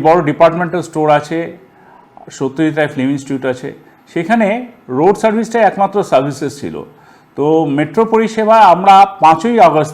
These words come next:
থেকে টোটাল সেভেন্টি ফোর সার্ভিসেস করতে চলেছি। সেভেন্টি ফোর সার্ভিসেস মানে কি?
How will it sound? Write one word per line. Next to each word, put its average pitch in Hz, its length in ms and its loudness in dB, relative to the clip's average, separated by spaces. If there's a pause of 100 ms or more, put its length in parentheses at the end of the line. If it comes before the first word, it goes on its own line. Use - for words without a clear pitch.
থেকে 120 200 -6 (1400)
টোটাল 220 380 4 (540)
সেভেন্টি 190 440 0 (100)
ফোর 214 180 2 (120)
সার্ভিসেস 151 420 0 (100)
করতে 104 300 -8
চলেছি। 110 300 -16 (340)
সেভেন্টি 196 380 -4
ফোর 220 140 0 (100)
সার্ভিসেস 208 380 -2 (120)
মানে 202 240 -2
কি? 208 100 -10